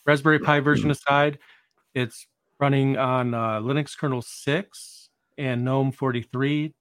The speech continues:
Speaker 1: I, I still say Fedora has the best implementation of the gnome desktop, vanilla gnome specifically, than any other distribution out there. It's just so tightly integrated in a way where it's like, um, I mean, there's gnome O S, which is a reference distribution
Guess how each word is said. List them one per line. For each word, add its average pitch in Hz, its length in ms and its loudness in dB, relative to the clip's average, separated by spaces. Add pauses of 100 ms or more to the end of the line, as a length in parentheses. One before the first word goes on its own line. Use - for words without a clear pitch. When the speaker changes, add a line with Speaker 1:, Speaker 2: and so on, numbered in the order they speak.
(100)
Speaker 1:
I, 123 140 -8
I 135 80 -4
still 139 240 0
say 131 200 -2
Fedora 123 360 -4
has 113 180 -10
the 107 160 -14 (160)
best 123 460 -2 (600)
implementation 135 720 -2
of 120 80 -4
the 120 60 -6
gnome 120 240 -6
desktop, 117 600 -8 (520)
vanilla 151 500 4
gnome 101 420 -8
specifically, 110 1040 -4
than 123 180 -4
any 139 240 0
other 127 140 -2
distribution 110 540 -8
out 110 180 -8
there. 107 160 -6
It's 101 80 -12
just - 180 -10
so 139 160 2
tightly 139 440 -4
integrated 123 580 -6
in 113 100 -8
a 110 40 -8
way 120 260 -4
where 113 240 -4
it's - 160 -12
like, 120 320 -4 (840)
um, 123 360 0
I 135 60 2
mean, 147 140 4
there's 147 180 2
gnome 156 280 4
O 120 160 2
S, 143 280 -4
which 135 140 -8
is 165 140 0
a 117 100 -4
reference 120 460 -4
distribution 151 760 -4